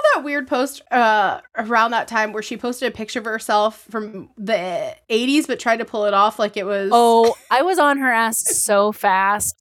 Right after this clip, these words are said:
Speaker 2: She was a Burger King Pepsi ad, and she said, "Oh, the nineties." And it was like, look at a cup that big, the nineties. And first of all, it was a small. It was not that big.
Speaker 1: Mm-hmm.
Speaker 2: She's never lived in the middle of the country. She doesn't know what a big soda looks like.
Speaker 1: Yeah. <laughs>
Speaker 2: And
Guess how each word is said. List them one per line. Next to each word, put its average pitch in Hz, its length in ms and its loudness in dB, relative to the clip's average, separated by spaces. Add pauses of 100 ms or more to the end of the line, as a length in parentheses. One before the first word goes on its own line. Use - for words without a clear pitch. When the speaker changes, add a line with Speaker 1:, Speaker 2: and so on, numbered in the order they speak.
(140)
Speaker 2:
She 262 220 -10
was 233 160 0
a 226 60 2 (120)
Burger 254 300 2
King 277 340 -2 (100)
Pepsi 226 480 0
ad, 190 400 0
and 196 160 -4
she 415 120 -4
said, 196 280 -2
"Oh, 294 280 6
the 285 120 -6
nineties." 202 720 -4 (600)
And 277 500 2
it 285 100 -2
was 294 160 2
like, 277 240 2 (200)
look 269 160 0
at 403 80 2
a 370 160 -2
cup 277 240 2
that 220 200 0
big, 208 420 -2 (680)
the 208 100 2
nineties. 190 640 -2
And 233 200 -10
first 415 160 4
of - 20 2
all, 381 80 6
it - 40 2
was 277 100 -6
a 208 40 -4
small. - 560 -2
It 214 60 -6
was 214 160 -4
not 202 220 0
that 175 160 -4
big. 208 160 -8
Speaker 1:
Mm-hmm. 196 100 -2
Speaker 2:
She's 190 220 0
never 208 160 4
lived 190 180 -4
in 185 60 -10
the 180 60 -8
middle 180 160 -10
of - 40 -14
the 160 100 -16
country. 165 280 -12
She 190 100 -8
doesn't 180 180 -6
know - 80 -12
what 107 100 -6
a - 40 -8
big 98 180 -14
soda - 220 -6
looks - 260 -8
like. 202 100 0
Speaker 1:
Yeah. 208 200 2 (300)
<laughs> 427 100 2
Speaker 2:
And 233 500 0